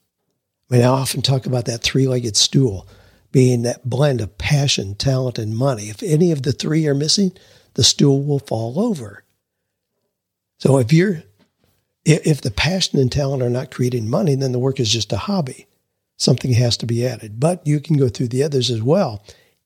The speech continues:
If you are making money, but there's no passion there, you're gonna burn out. It's just inevitable.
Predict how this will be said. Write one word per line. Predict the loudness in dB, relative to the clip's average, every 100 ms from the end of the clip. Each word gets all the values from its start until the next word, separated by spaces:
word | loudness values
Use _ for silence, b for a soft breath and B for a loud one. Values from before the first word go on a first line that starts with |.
| _
If | 4 4 0 -4
you | 0 2 2
are | 2 2
making | 0 -2 -2 -2 -2
money, | -4 -4 -4 -6 -16 _ _ _ _ _ _ _ _ _ 0
but | 2
there's | 4 2
no | 0 -2
passion | -2 -2 -2 -2 -2 -2
there, | -4 -8 -14 -16 -18 _ _ _ _ _ _ _ _ _ _
you're | 4
gonna | 6 4
burn | 2 0 0
out. | -2 -6 -14 -20 _ _ _ _ _ _
It's | 2
just | 4 0 0
inevitable. | -4 -4 -6 -6 -8 -12 -16